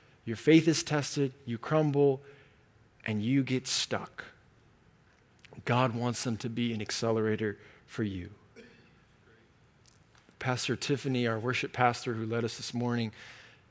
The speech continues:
or this evening, shared a story at our staff meeting of a woman who got a call from a scammer, phone, on the phone. And she quickly realized that this was a scammer.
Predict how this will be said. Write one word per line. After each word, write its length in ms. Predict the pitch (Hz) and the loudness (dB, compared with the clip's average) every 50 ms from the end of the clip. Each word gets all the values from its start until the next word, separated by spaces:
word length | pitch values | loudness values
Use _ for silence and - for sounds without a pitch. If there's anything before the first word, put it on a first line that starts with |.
| _ - - | _ -6 -2
or 120 | 120 113 | -2 -2
this 200 | 113 113 - - | -2 -2 -2 -2
evening, 400 | 127 117 120 117 113 117 - - | -2 0 0 -2 -4 -4 -8 -8
shared 320 | - - - 151 151 143 131 | -6 0 6 8 8 8 8
a 40 | 117 | 6
story 360 | - - - 139 135 135 131 | 2 2 2 4 6 8 8
at 80 | 123 | 8
our 120 | 117 113 107 | 6 4 2
staff 420 | - - 123 123 127 135 127 - | 2 2 6 6 8 6 6 4
meeting 280 | 131 120 117 113 110 110 | 0 0 0 0 -2 -2
of 180 | - 117 113 110 | -2 -2 0 0
a 60 | 110 | 0
woman 540 | 104 104 120 131 135 127 120 117 110 107 107 - - - - - _ - | 0 0 0 0 2 2 2 0 -2 -4 -6 -10 -18 -20 -20 -20 _ -14
who 420 | - - 143 135 127 120 117 117 - 120 | -6 -2 2 2 2 2 0 -2 -2 2
got 200 | 131 135 139 131 | 4 6 6 6
a 40 | |
call 420 | 113 - - - - 180 170 160 139 | 4 2 -2 -2 2 6 6 6 6
from 180 | - 151 139 | 4 0 -2
a 40 | 139 | 0
scammer, 560 | 127 - - - 160 151 147 147 127 104 87 90 - - _ _ _ _ - _ _ - - - | 0 0 2 2 4 4 4 2 0 -2 -4 -8 -14 -20 _ _ _ _ -20 _ _ -20 -20 -20
phone, 380 | - - - 147 143 139 135 - - | -8 0 4 6 6 6 6 4 2
on 140 | 131 131 | 0 0
the 40 | 120 | 0
phone. 360 | - - 147 143 127 110 87 90 98 - - - _ _ _ _ _ _ _ _ - - - - | -2 0 0 0 0 0 -2 -8 -14 -20 -20 -20 _ _ _ _ _ _ _ _ -20 -20 -14 -6
And 160 | - 127 117 | -4 -4 -2
she 120 | - - 139 | -2 -2 -2
quickly 340 | - - 147 - - 139 123 | 0 0 0 0 2 2 2
realized 380 | 120 131 131 131 131 123 113 | 6 8 10 12 12 10 10
that 80 | 123 98 | 6 0
this 180 | 127 120 - | -2 -2 -4
was 120 | 123 110 117 | -4 -6 -4
a 20 | |
scammer. 500 | 113 - - 127 117 117 117 113 113 117 | -4 -4 -2 0 0 0 0 0 0 -2